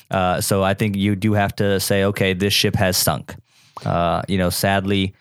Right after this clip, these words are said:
that's the way it is. Uh, you know, so if he can't stay healthy, if he can't prove that his body is, is, is N F L caliber,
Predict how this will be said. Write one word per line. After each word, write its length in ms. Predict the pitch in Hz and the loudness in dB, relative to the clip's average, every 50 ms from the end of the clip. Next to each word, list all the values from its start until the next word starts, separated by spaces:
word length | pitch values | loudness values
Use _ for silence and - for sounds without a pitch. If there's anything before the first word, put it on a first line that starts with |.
| _ _ _ _ _ | _ _ _ _ _
that's 220 | - 101 95 92 - | -4 -2 -2 -2 0
the 80 | - | 0
way 220 | 101 101 98 95 95 | 0 2 2 2 2
it 60 | 92 | 2
is. 380 | 98 95 95 92 90 - - - - | 2 2 2 0 0 -4 -8 -10 -8
Uh, 380 | - 95 92 92 90 87 87 87 | -4 -2 0 0 0 0 0 0
you 80 | 90 92 | 0 2
know, 200 | 90 90 90 90 | 2 2 0 0
so 160 | - - 95 | 0 0 0
if 80 | 90 - | 0 0
he 100 | 107 98 | 0 0
can't 260 | - 113 104 101 - | 2 2 0 0 0
stay 220 | - - 104 98 | 0 0 0 2
healthy, 240 | 98 104 104 101 - | 2 2 0 0 -2
if 80 | 101 - | -2 0
he 100 | 107 104 | 0 0
can't 220 | - 104 101 92 | 0 0 0 0
prove 280 | - - 110 107 107 95 | 0 0 0 0 2 0
that 140 | 98 92 92 | 0 0 0
his 140 | 98 95 | 0 -2
body 440 | 92 95 95 95 98 101 101 98 95 | 0 0 0 0 0 0 0 0 0
is, 220 | 92 87 85 - - | 0 -2 -4 -6 -6
is, 260 | - 82 90 85 - - | -6 -4 -4 -4 -6 -6
is 140 | - 98 90 | -4 -2 0
N 140 | 95 92 95 | 2 2 2
F 100 | 95 - | 2 2
L 140 | 95 92 | 0 0
caliber, 580 | 90 - 110 101 98 98 95 92 98 98 92 92 | 0 0 0 0 2 0 0 0 0 0 0 -2